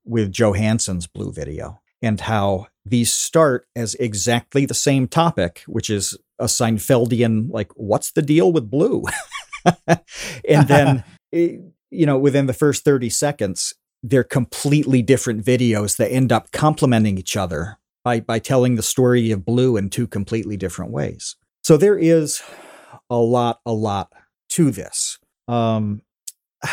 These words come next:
Speaker 2: Well, and also, I'll say
Speaker 1: Yeah.
Speaker 2: real quick before we move off of blue, then there were videos after those videos that were made about blue that one hundred percent, uh, utilized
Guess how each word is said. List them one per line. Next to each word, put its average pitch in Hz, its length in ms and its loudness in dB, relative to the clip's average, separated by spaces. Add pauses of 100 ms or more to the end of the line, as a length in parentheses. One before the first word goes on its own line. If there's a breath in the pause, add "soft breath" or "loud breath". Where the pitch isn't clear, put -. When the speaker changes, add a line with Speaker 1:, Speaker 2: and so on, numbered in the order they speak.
(960 loud breath)
Speaker 2:
Well, 156 160 -2
and 156 140 2
also, 160 320 4
I'll 131 180 4
say 139 220 2
Speaker 1:
Yeah. 120 160 0
Speaker 2:
real 147 180 4
quick 139 220 0
before 127 280 2
we 123 60 6
move 120 240 6
off 123 200 4
of 92 180 -4
blue, 123 320 4
then 113 200 4
there 120 120 6
were 120 140 4
videos 117 680 4
after 113 460 2
those 95 300 2
videos 95 640 4
that 90 320 2 (220)
were 104 100 4
made 101 320 6
about 95 400 2
blue 98 480 0 (140)
that 110 200 4
one 117 200 4
hundred 160 380 4
percent, 113 480 4 (280)
uh, 98 540 2 (300)
utilized 131 1400 2